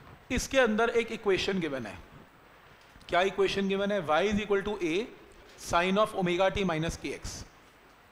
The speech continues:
ओमेगा का मतलब angular velocity होती है वैसे, तो इसमें Y का मतलब length होती है, तो L,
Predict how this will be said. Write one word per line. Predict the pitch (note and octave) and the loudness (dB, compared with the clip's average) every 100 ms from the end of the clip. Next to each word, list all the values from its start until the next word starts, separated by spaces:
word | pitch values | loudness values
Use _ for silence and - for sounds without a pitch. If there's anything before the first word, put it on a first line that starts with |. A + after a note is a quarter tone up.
| - - - | -20 -20 -6
ओमेगा | G3 F#3 F#3+ G#3 | -2 2 4 4
का | F#3+ | 4
मतलब | F#3 G3+ | 0 0
angular | F3 F3 F#3 | 0 0 -2
velocity | E3 C#3+ - D3 | -2 -2 -4 -6
होती | B2 B2 | -6 -10
है | |
वैसे, | A2+ G2 - - - - - - - - - - - | -10 -10 -12 -18 -20 -20 -20 -20 -20 -20 -20 -20 -4
तो | A3+ A#3+ B3+ - - | 2 2 2 -6 -4
इसमें | G3+ - A#3+ G#3 A3 D#3+ | -4 0 0 0 -2 -2
Y | E3+ G3 | 2 2
का | G#3+ | 2
मतलब | G#3+ G#3 G#3+ G#3 | 0 0 -2 -2
length | D#3+ F3 F#3 | -2 -2 -2
होती | F#3+ - G3 | -4 -2 -2
है, | G3+ | -2
तो | G3+ F#3+ | -2 -4
L, | D#3+ | -2